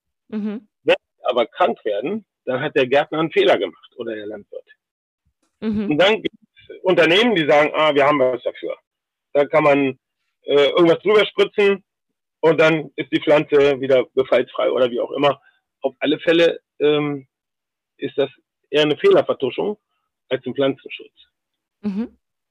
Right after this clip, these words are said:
Speaker 2: Und
Speaker 1: Ja,
Speaker 2: auch
Speaker 1: spann-,
Speaker 2: eine,
Speaker 1: spann-, spannend.
Speaker 2: auch eine Pflanzenernährung, eine Pflanzenernährung kann es nicht geben. Wir ernähren das Bodenleben und nicht die Pflanze.
Speaker 1: Mhm.
Speaker 2: Also wir fördern das Bodenleben und dann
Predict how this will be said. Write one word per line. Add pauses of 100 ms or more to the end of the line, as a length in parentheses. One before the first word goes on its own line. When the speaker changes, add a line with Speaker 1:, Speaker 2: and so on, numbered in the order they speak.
(560)
Speaker 2:
Und
Speaker 1:
Ja,
Speaker 2:
auch
Speaker 1:
spann-,
Speaker 2:
eine,
Speaker 1:
spann-, (640)
spannend.
Speaker 2:
auch
eine
Pflanzenernährung, (460)
eine
Pflanzenernährung
kann
es
nicht
geben. (920)
Wir (120)
ernähren
das
Bodenleben (120)
und
nicht
die
Pflanze. (640)
Speaker 1:
Mhm.
Speaker 2:
Also
wir (460)
fördern
das
Bodenleben (400)
und
dann